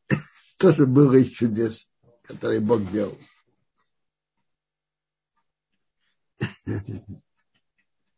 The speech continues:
На столе были вот эти хлеба, и были две чашечки, в которых был, была, в каждой был по, э, э,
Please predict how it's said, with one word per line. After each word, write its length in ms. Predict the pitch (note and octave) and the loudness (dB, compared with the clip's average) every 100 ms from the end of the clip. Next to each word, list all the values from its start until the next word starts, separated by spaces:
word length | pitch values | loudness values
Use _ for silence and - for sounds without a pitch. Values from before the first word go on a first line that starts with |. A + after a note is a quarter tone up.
| _ _ _ _ _ _ _ - - _ _ _ _ _ _ _ _ _ _ _ _ _ _ _ - - - - | _ _ _ _ _ _ _ -20 -20 _ _ _ _ _ _ _ _ _ _ _ _ _ _ _ -16 -16 -18 -10
На 100 | B2 | -8
столе 360 | - D#3+ F3+ | 2 6 6
были 300 | D3 D#3 D3 | 8 10 10
вот 200 | C3 B2 | 8 4
эти 200 | C#3 A2 | 0 0
хлеба, 720 | G2+ - A#2 G2+ F2 F#2+ - - _ _ - | -6 -2 0 0 -4 -8 -12 -20 _ _ 4
и 100 | D3 | 4
были 280 | D#3 F#3+ | 6 2
две 260 | D#3+ C#3+ D#3+ | 2 4 4
чашечки, 1000 | - A#3+ B3 - D3+ - - - - - _ _ _ _ - | 4 0 0 -2 -4 -6 -10 -6 -6 -8 _ _ _ _ -20
в 140 | - | -4
которых 920 | D3 C3+ - G#3 F3+ E3+ D#3 - - _ _ - | -2 0 2 2 4 4 2 -2 -14 _ _ 6
был, 280 | E3 F3+ | 8 10
была, 720 | C#3+ D3+ D3+ D#3 D#3 D3+ D3 - _ _ _ _ | 6 4 4 4 0 -2 -6 -10 _ _ _ _
в 140 | - | -6
каждой 400 | D#3 E3+ C#3+ D3+ | 0 0 2 2
был 320 | C3+ D3 B2 | 2 0 -2
по, 600 | - B2+ A#2+ B2 A#2+ A#2 - _ _ - | -2 2 4 4 0 -4 -10 _ _ -14
э, 220 | A2+ A2 - _ _ | -12 -12 -18 _ _
э, 220 | B2+ A#2 | -12 -12